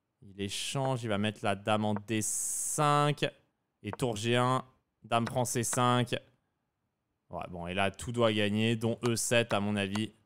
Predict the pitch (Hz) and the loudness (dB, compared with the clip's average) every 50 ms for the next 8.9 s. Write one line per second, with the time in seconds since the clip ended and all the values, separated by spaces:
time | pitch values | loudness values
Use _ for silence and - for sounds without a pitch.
0 | _ _ - - _ _ _ - 104 98 95 90 92 - - 113 104 - - 117 | _ _ -18 -18 _ _ _ -10 -8 -6 -6 -6 -2 0 0 0 0 0 0 0
1 | 113 107 101 - 117 101 - - 113 113 113 110 107 - 110 - _ _ _ _ | 0 -2 -2 -6 -10 -10 -4 2 4 4 4 4 2 -4 -12 -12 _ _ _ _
2 | _ _ _ _ _ _ _ _ _ _ _ _ _ _ _ _ _ - - - | _ _ _ _ _ _ _ _ _ _ _ _ _ _ _ _ _ -18 -18 -18
3 | _ _ _ _ _ _ _ 110 - - 113 110 110 113 107 113 110 110 107 120 | _ _ _ _ _ _ _ -18 -12 -8 -4 -2 -2 0 0 0 0 0 2 2
4 | 120 120 113 107 98 101 101 113 110 110 101 117 117 107 123 120 110 107 110 110 | 4 4 4 2 2 2 2 2 0 0 -2 -4 -4 -2 0 0 2 2 2 2
5 | 104 - 120 120 113 104 117 113 117 120 123 127 - - _ _ _ _ - - | 0 0 -4 -4 -4 -2 -2 0 0 2 0 0 -2 -6 _ _ _ _ -16 -14
6 | - - _ _ _ _ _ _ _ - - 85 90 90 - 98 - 110 110 107 | -14 -16 _ _ _ _ _ _ _ -14 -10 -8 -8 -8 -8 -4 0 0 2 2
7 | 104 107 107 107 104 - 120 104 - - - _ _ - - - - _ - 131 | 4 2 2 0 -2 -2 -4 -6 -6 -10 -16 _ _ -12 -12 -12 -12 _ -4 -2
8 | 123 120 - - 147 165 175 175 151 143 127 - - - 160 175 180 | -2 -2 -2 0 2 4 4 4 2 0 -4 -4 -2 0 2 2 2